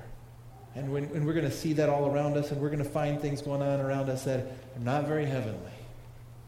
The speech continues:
very earthly. And we can be praying for those things. That's what we should be praying for. And not just praying for, for personal things, praying for selfish things.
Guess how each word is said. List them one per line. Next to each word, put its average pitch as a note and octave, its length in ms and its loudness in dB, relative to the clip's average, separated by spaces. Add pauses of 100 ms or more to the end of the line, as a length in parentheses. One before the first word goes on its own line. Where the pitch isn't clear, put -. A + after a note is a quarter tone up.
very B2 320 0
earthly. A#2+ 460 -2 (760)
And A#2 120 -6
we A#2 100 -4
can A#2 140 -2
be A2+ 80 -4
praying C3 540 0
for A#2+ 120 -4
those A2 280 -2
things. G2+ 420 -8 (640)
That's B2+ 240 -4
what C#3 100 -4
we B2+ 100 -2
should A#2+ 160 -4
be A2+ 100 -4
praying G#2+ 340 -4
for. G2+ 200 -4 (320)
And F3+ 240 -6
not A3+ 160 0
just - 200 -2
praying D3+ 320 0
for, B2 560 -2 (340)
for D#3 60 -4
personal D#3 500 -4
things, D3 320 -2
praying F3 300 -2
for C3+ 100 -8
selfish C#3 480 -2
things. D3 300 0